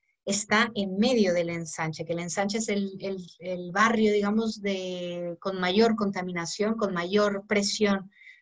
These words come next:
del flujo vehicular en toda, de, de toda Barcelona, ¿no? Con lo cual, mm, bueno, todo y tener esta condición agradable y de, de presencia verde muy fuerte, claro, su grado de habitabilidad baja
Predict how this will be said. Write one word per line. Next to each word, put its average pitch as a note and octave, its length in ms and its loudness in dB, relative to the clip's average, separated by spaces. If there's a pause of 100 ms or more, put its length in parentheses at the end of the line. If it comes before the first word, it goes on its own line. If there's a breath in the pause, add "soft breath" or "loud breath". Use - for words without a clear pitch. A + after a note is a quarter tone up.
del G3 280 0
flujo G#3 340 4
vehicular G3 600 2
en G#3 180 0
toda, F#3 540 -2
de, F3 320 -2
de F#3 80 -6
toda F3+ 240 0
Barcelona, D#3 640 -2
¿no? A3+ 200 -10 (340 soft breath)
Con F#3 140 0
lo F#3+ 80 2
cual, G#3+ 220 4 (540 loud breath)
mm, F#3 400 -4
bueno, G3+ 360 0 (260)
todo G#3+ 200 8
y G#3+ 100 4
tener G#3+ 320 8
esta F#3+ 560 4
condición G3 1000 0
agradable F#3+ 640 4
y F3 160 -6
de, F3+ 180 -2
de F3 100 -4
presencia G3 500 -2
verde F#3+ 240 -2
muy G3+ 160 2
fuerte, G#3+ 320 0
claro, G3+ 200 2
su G3+ 160 -6
grado G3+ 280 2
de G3+ 120 2
habitabilidad G#3 680 2 (120)
baja A3 480 0